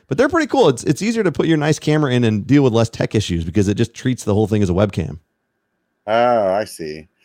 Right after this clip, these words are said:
Speaker 2: 'Cause
Speaker 1: Yeah.
Speaker 2: I have a Sony, and there's supposed to be some app where it just,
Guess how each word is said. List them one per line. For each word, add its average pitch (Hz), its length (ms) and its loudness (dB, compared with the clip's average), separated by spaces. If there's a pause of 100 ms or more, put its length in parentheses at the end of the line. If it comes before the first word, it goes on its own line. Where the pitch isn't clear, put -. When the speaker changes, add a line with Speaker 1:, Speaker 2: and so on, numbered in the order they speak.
(180)
Speaker 2:
'Cause 104 140 2
Speaker 1:
Yeah. 185 40 6
Speaker 2:
I - 40 6
have 240 160 2
a 151 40 4
Sony, 143 440 2
and 110 100 0
there's 113 160 0
supposed 139 320 0
to 120 60 -14
be 123 80 -2
some 110 260 -4
app 101 300 -6
where 90 220 -2
it 82 80 -6
just, - 280 -10